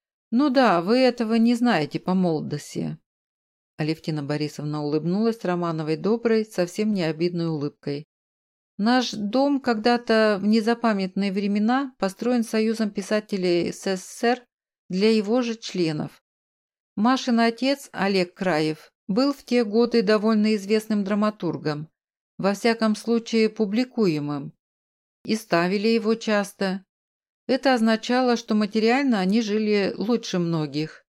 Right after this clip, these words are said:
Драматурги среди писателей – самые богатые люди. Во всяком случае, были. Им с каждого спектакля шли авторские». «А вы тоже дочь писателя?»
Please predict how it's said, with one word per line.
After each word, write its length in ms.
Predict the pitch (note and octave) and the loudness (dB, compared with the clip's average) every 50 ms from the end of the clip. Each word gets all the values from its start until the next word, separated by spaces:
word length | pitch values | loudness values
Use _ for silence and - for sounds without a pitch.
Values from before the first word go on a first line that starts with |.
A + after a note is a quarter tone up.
| _ _ - | _ _ -10
Драматурги 720 | - E3 G3 G#3 G#3 G#3 G#3+ G#3+ A3 A#3 A#3+ A#3 G3 F#3 G3+ | -8 -2 0 2 2 2 2 0 0 0 0 0 0 0 -4
среди 400 | F#3+ - - G#3+ G#3+ F#3 A3 A3+ | -6 -2 -2 -2 0 2 0 -2
писателей – 800 | A3+ G3+ F#3 - - G#3+ B3 B3+ - A3+ F3+ D#3 D#3 D3+ D3+ | 0 -2 -6 -2 0 0 0 0 0 -2 -2 0 0 -2 -2
самые 360 | - - - A3 A3 A3 A3+ G#3+ | -6 -2 -2 0 2 2 2 2
богатые 500 | G3 A3 G#3+ G#3+ F#3+ D#3+ D#3+ - D#3+ D#3+ | 0 0 0 0 0 -2 -2 -2 -4 -2
люди. 480 | D#3+ E3 E3 D#3 - D3 D3 D3+ D#3 _ _ _ _ _ _ _ _ _ - | -2 -2 -2 -2 -4 -6 -8 -8 -10 _ _ _ _ _ _ _ _ _ -10
Во 140 | F3+ F#3+ G3 | -6 -6 -6
всяком 340 | F#3 - B3+ B3 - A#3+ A3 | -2 -2 -2 0 0 -2 -2
случае, 640 | - - G#3 G#3+ G#3 - G#3+ G#3+ G#3 G3 G3 - - | -2 -4 -6 -6 -4 -2 0 0 0 0 -2 -6 -8
были. 600 | - F3 F3 F3+ G3 E3+ C#3+ B2+ C3+ C#3+ D3+ D#3 - _ _ _ _ _ _ _ _ _ _ _ - | -8 -6 -2 0 0 0 0 0 -4 -6 -8 -8 -12 _ _ _ _ _ _ _ _ _ _ _ -4
Им 180 | - B3 B3+ | 0 0 0
с 80 | B3 - | 0 0
каждого 400 | - - A#3+ A#3 G3+ G3 G#3+ G#3+ | 0 0 0 0 2 2 0 0
спектакля 720 | G#3 - - A3 G#3+ - - A#3 C4 C4+ - - F3+ E3 | 0 -2 -4 -4 -4 -2 0 0 0 0 -2 -4 -4 -4
шли 240 | E3+ - - G#3 A#3 | -4 -2 0 2 2
авторские». 920 | A#3 G3 F3 E3+ E3+ - - E3+ - - - - E3+ D#3+ E3 E3+ F3 F3+ _ _ _ _ _ _ _ _ _ _ _ _ _ _ _ _ _ _ _ _ _ _ _ _ - | 4 4 2 0 -2 -4 -6 -6 -6 -8 -8 -6 -4 -4 -4 -4 -8 -12 _ _ _ _ _ _ _ _ _ _ _ _ _ _ _ _ _ _ _ _ _ _ _ _ -6
«А 140 | D#3+ E3+ | -4 -4
вы 400 | E3 E3+ F#3 F#3+ F#3 F3+ E3+ E3+ - _ _ _ | 0 2 2 4 4 4 4 4 2 _ _ _
тоже 260 | - B3+ C4+ C4+ C4+ A#3 | 0 0 2 2 2 0
дочь 280 | E3+ E3+ E3 - - - | 0 0 -2 -2 -4 -6
писателя?» 760 | - F3 - - E3 D3 - - D3 C#3 D3+ D#3 D#3+ E3 | -6 -6 -2 -2 -2 -2 -2 -4 -6 -4 -4 -6 -6 -8